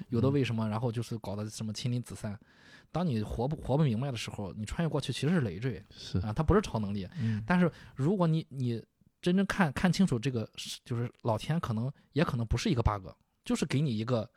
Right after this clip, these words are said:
Speaker 1: 超能力，让你去品，让你去升华的。
Speaker 3: 嗯。
Speaker 1: 啊，当那个超能力被正确的使用之后，反而不需要这个超，超能力了。
Speaker 3: 对。
Speaker 1: 天天都有超能力啊。
Speaker 3: 对。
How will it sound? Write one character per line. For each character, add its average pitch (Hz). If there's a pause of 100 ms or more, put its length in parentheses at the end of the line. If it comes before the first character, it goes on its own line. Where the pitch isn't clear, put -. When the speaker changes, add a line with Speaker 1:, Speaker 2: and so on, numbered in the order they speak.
(160)
Speaker 1:
超 143
能 135
力， 127
让 147
你 113
去 -
品， - (280)
让 196
你 113
去 -
升 202
华 87
的。 95 (280)
Speaker 3:
嗯。 95 (120)
Speaker 1:
啊， 104 (120)
当 165
那 180
个 143
超 -
能 156
力 139 (360)
被 147
正 196
确 143
的 107
使 -
用 117
之 127
后， 120 (200)
反 110
而 151
不 -
需 -
要 349
这 131
个 117
超， -
超 -
能 101
力 98
了。 85 (140)
Speaker 3:
对。 -
Speaker 1:
天 233
天 202
都 165
有 131
超 117
能 113
力 113
啊。 64 (200)
Speaker 3:
对。 87